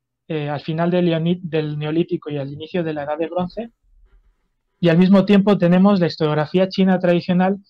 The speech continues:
que nos habla de, de la dinastía Xia. El problema es que no sabemos cómo, eh, juntar estas culturas con esa dinastía Xia.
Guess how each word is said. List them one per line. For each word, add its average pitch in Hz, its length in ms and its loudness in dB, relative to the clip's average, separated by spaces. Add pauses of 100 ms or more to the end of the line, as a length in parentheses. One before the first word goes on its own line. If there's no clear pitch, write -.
(160)
que 170 100 -6
nos 156 180 -6
habla 175 240 2
de, 151 380 -4
de 151 140 -8
la 147 100 -4
dinastía 143 440 -6
Xia. 143 280 -12 (380)
El 180 140 2
problema 208 580 2 (340)
es 170 160 -4
que 165 160 -2
no 175 160 2
sabemos 196 680 0 (500)
cómo, 170 460 -2 (560)
eh, 151 400 -6
juntar 156 580 -2 (680)
estas 202 320 0
culturas 196 680 2 (600)
con 165 180 0
esa 170 200 -2
dinastía 156 400 -4
Xia. 139 260 -16